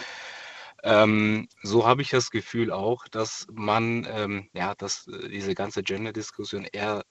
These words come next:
dass es sich dabei darum eher handelt, dass man, ja,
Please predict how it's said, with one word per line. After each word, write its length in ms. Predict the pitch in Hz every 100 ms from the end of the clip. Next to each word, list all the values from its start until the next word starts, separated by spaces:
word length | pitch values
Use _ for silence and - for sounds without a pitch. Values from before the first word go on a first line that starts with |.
| _ - - - _ _ _ _ _ _ -
dass 220 | - -
es 160 | 117 -
sich 140 | 117
dabei 220 | 107 107
darum 280 | 104 101 110
eher 240 | 101 98 87
handelt, 360 | 101 110 113
dass 200 | 98 95
man, 300 | 101 101 92 - _ -
ja, 180 | 90